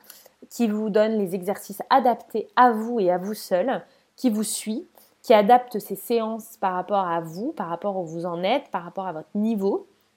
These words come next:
Ça, c'est très important d'avoir un coach qui est capable de, qui soit capable de s'adapter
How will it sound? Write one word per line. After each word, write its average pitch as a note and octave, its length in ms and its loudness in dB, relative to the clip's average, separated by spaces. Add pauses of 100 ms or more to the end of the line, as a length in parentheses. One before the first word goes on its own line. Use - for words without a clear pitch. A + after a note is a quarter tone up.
Ça, - 180 -2
c'est F#3+ 160 -6
très C4 280 2
important A3 540 -4 (260)
d'avoir F#3+ 300 -2
un F3+ 80 -8
coach A3+ 360 -6
qui - 80 -12
est F3 40 -8
capable F#3+ 560 -4
de, D#3+ 520 -8 (340)
qui - 120 -14
soit F#3 160 -6
capable G#3+ 280 -2
de F#3+ 80 -8
s'adapter G#3 680 -2